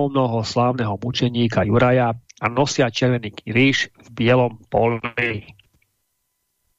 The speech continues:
Panovník podľa jeho vlastných slov založil rád, a teraz citujeme, teda, čo sa nám dochovalo z list-,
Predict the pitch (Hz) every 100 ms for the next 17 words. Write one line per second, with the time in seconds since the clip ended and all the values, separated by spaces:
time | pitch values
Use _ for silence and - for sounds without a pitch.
0 | _ _ _ _ - - - - - -
1 | - 254 240 202 151 - 147 139 147 147
2 | 127 147 165 131 - - 156 160 131 139
3 | 147 123 123 104 120 117 120 131 170 202
4 | - - 120 - 131 117 - - 220 -
5 | - 147 131 120 117 123 123 - 131 -
6 | 135 131 147 - 135 120 139 131 127 123
7 | 127 143 131 123 120 139 127 131 -